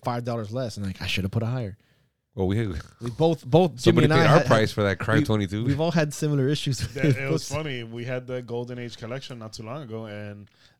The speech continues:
Speaker 3: the Crime twenty-two, the one with the blonde woman with the decapitated head, me and Paul were like, "Hey, it's gonna go for five thousand, not a penny less, because if not, we're sending it to C G C."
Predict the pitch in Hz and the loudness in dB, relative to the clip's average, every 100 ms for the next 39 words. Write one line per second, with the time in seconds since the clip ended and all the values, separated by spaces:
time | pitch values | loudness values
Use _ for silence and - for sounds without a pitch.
0 | - 117 - 127 131 131 139 127 135 131 | -8 -6 -4 -6 -6 -10 -12 -12 -10 -10
1 | 135 117 117 120 120 117 117 113 117 110 | -8 -8 -8 -10 -10 -8 -6 -6 -8 -10
2 | 117 120 110 107 104 - 110 110 120 110 | -10 -10 -12 -12 -10 -8 -8 -8 -8 -8
3 | 98 117 107 - - _ _ _ _ _ | -6 -6 -8 -16 -20 _ _ _ _ _
4 | - 110 120 110 127 123 120 107 101 - | -10 -6 -6 -6 -6 -6 -6 -8 -12 -16
5 | 110 113 101 - 117 113 117 110 120 113 | -8 -8 -8 -12 -12 -8 -10 -8 -6 -6
6 | 107 107 98 95 98 110 113 - _ _ | -6 -12 -14 -16 -10 -8 -8 -12 _ _
7 | - 143 131 135 123 156 165 147 127 113 | -10 -6 -6 -6 -4 -4 -6 -12 -14 -14
8 | 110 127 143 131 131 123 117 - - 117 | -14 -12 -12 -12 -14 -16 -16 -14 -14 -12
9 | 107 - 160 | -14 -14 -14